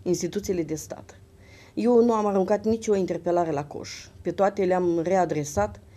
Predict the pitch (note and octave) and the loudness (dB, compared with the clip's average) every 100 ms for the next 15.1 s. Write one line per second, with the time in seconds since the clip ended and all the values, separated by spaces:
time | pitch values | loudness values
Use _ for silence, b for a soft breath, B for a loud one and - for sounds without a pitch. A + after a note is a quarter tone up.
0 | B B B B - F#3 G3 D4 B3+ C4 | B B B B 0 2 4 0 0 -2
1 | B3+ G#3 G#3+ C4 B3 G#3 F3 - D3 F#3 | 0 0 0 0 0 -4 -6 -6 -6 -6
2 | A#3 A3+ G#3 F#3+ - - G#3+ A#3+ A#3+ b | -8 -4 -2 -2 -4 -2 2 2 -2 b
3 | b b b b - G3 G3 F#3+ B3+ - | b b b b 0 0 0 -2 -2 -2
4 | A3 G#3+ G3+ F#3+ F3+ F#3 F3 D#3 D3+ - | 0 0 0 0 2 4 4 2 -2 0
5 | D3+ E3 G#3+ G#3 G3+ A3 F3+ D#3 E3+ E3 | 2 2 0 -4 0 0 2 2 2 0
6 | D#3+ - G#3 G3+ G3+ G#3+ - - b b | -2 -2 -2 -2 -2 -8 -10 -20 b b
7 | b b F3 E3 D#3+ D#3 F#3+ F#3 F3+ D#3+ | b b -8 -6 -4 -2 2 2 2 2
8 | C3+ C3 F#3 G3+ - b b b A3+ B3 | 0 2 -4 -4 -16 b b b 4 4
9 | A#3+ F#3+ G3 F3 F3 F3+ D#3 - D#3 - | 4 -2 2 2 4 2 0 -4 -6 -6
10 | - - - A2 C#3 - - - F3 E3+ | -20 -18 -14 -12 -12 -12 -14 -4 2 4
11 | D#3+ D#3 D#3+ - - E3 G3+ E3+ D3+ B2 | 4 0 -8 -8 -4 0 2 2 0 -2
12 | C#3+ E3+ D#3 B2+ G#2+ D#3+ A3+ A#3+ - B | -4 -2 0 -2 0 -2 -4 -10 -12 B
13 | B B B B - B3+ C4 C#4 B3+ G#3+ | B B B B -2 2 4 6 6 6
14 | F#3+ G3 G#3 - F#3+ F3+ E3+ D#3 - - | 4 2 -2 -4 -4 0 0 0 -4 -16
15 | - | -20